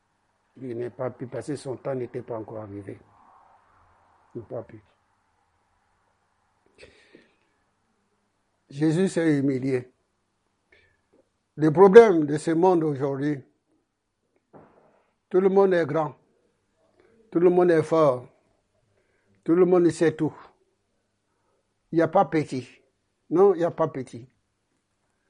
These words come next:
C'est le plus grand, toujours plus grand, toujours plus grand,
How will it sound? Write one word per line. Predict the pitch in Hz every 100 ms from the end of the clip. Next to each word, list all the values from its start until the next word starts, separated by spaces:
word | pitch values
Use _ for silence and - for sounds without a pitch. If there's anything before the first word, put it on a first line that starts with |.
| _ _ _ _ _ _ _ _ _ _ _ _ _ _ _ _ _ _ _ _ _ _ _ _
C'est | _ - 160
le | 165 175
plus | 160 202
grand, | 160 175 185 151 127 - _
toujours | - 196 175 185
plus | 196 165
grand, | 151 156 - _
toujours | 196 165 180 175
plus | 185
grand, | 165 147 143